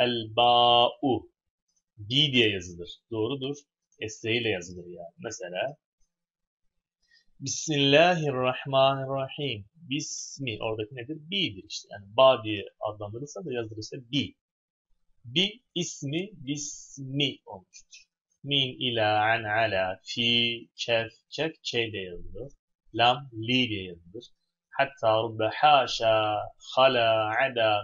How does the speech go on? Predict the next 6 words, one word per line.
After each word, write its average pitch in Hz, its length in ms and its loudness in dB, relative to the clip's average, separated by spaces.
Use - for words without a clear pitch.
muz 120 240 -8
muz 120 420 -8
vavul 110 540 2
kasem 107 460 -4
taul 110 380 0
kasem. 104 420 -10